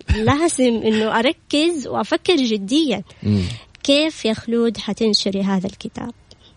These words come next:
Speaker 1: هذه قصة أخرى.
Speaker 2: مم.
Speaker 1: هنا أنا بحثت، بحثت عن دور نشر، وكانوا يطلبوا مبالغ فلكية، مبالغ
Speaker 2: مم.
Speaker 1: مرة كبيرة. يعني ككاتب مبتدئ ما حد حيتبناك، طبيعي.
Speaker 2: مم.
Speaker 1: ف-،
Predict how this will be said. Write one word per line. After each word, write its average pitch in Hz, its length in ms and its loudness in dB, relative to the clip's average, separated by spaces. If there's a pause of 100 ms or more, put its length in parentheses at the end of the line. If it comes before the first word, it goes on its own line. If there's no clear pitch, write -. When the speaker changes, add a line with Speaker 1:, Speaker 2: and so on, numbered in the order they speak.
(160)
Speaker 1:
هذه 220 200 -2
قصة 214 420 -4
أخرى. 240 300 -2 (320)
Speaker 2:
مم. 110 280 4 (520)
Speaker 1:
هنا 254 520 2 (380)
أنا 233 160 2
بحثت، 202 480 -6
بحثت 208 320 -4
عن 196 140 0
دور 208 220 2
نشر، 208 360 0
وكانوا 202 560 0
يطلبوا 202 420 0
مبالغ 202 520 2 (560)
فلكية، 196 480 -4 (720)
مبالغ 214 300 4
Speaker 2:
مم. - 80 -4
Speaker 1:
مرة 294 200 0
كبيرة. 269 340 0
يعني 196 360 -4 (360)
ككاتب 302 460 2
مبتدئ 226 600 0
ما 285 80 2
حد - 160 -4
حيتبناك، 190 880 -2
طبيعي. 196 360 -2 (200)
Speaker 2:
مم. 98 220 4 (400)
Speaker 1:
ف-، - 260 -4